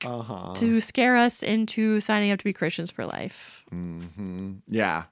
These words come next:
Speaker 1: Yeah. If that resonates, definitely head over and check out our Patreon 'cause we talked a lot about hell.
Speaker 2: Mm-hmm.
Speaker 1: Um, lots of fun, you know, just lots of fun talking about hell.
Speaker 2: Hashtag Occupy Hell.
Speaker 1: <laughs>
Speaker 2: I'm trying to, you know, a few
Speaker 1: Get
Speaker 2: years
Speaker 1: it
Speaker 2: ago.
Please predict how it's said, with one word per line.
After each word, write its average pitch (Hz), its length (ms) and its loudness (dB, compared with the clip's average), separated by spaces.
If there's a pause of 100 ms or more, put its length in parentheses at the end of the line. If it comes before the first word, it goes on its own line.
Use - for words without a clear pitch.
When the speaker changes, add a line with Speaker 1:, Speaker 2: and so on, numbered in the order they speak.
(200)
Speaker 1:
Yeah. 135 220 4
If 120 240 -2
that 147 320 2
resonates, 139 760 -2 (140)
definitely 123 560 0
head 110 180 -2
over 107 380 -2
and 95 480 -6
check 107 180 -4
out 101 140 0
our 95 260 0 (480)
Patreon 117 680 2
'cause 98 160 -6
we 95 100 -6
talked 92 400 -4
a 95 80 -4
lot 107 340 4
about 101 220 0
hell. 82 460 -2
Speaker 2:
Mm-hmm. 226 680 -2
Speaker 1:
Um, 190 500 -2 (120)
lots 180 260 0
of 185 80 -4
fun, 95 420 -4
you 120 140 -10
know, 120 240 -8
just 113 220 -14
lots 117 140 -6
of - 40 -20
fun 110 220 -8
talking 110 200 -8
about 113 100 -4
hell. 294 160 0 (100)
Speaker 2:
Hashtag 294 240 2
Occupy 269 420 2
Hell. 214 340 0 (160)
Speaker 1:
<laughs> - 160 -6
Speaker 2:
I'm 262 200 4
trying 254 260 4
to, 240 320 2
you 254 80 0
know, 208 140 4
a 214 100 0 (180)
few 277 140 4
Speaker 1:
Get 247 60 6
Speaker 2:
years 247 120 4
Speaker 1:
it 269 40 4
Speaker 2:
ago. 269 100 6